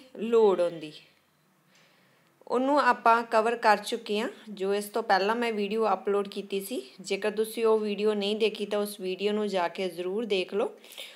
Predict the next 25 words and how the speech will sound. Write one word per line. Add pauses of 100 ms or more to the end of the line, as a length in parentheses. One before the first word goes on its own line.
(160)
ਉਹਦੇ
ਵਿੱਚ
ਤੁਹਾਨੂੰ
ਮੀਨਿੰਗ
ਕਲੀਅਰ
ਹੋ
ਜਾਵੇਗਾ,
ਇੰਟਰੋਡਕਸ਼ਨ
ਕਲੀਅਰ
ਹੋ
ਜਾਵੇਗੀ। (480)
ਸੋ
ਉਹੀ
ਤੁਸੀਂ
ਇੰਟਰੋਡਕਸ਼ਨ
ਤੇ
ਮੀਨਿੰਗ
ਨੂੰ
ਤੇ
ਡੈਫੀਨੇਸ਼ਨ
ਨੂੰ
ਤੁਸੀਂ
ਇਹਦੇ
ਵਿੱਚ
ਵੀ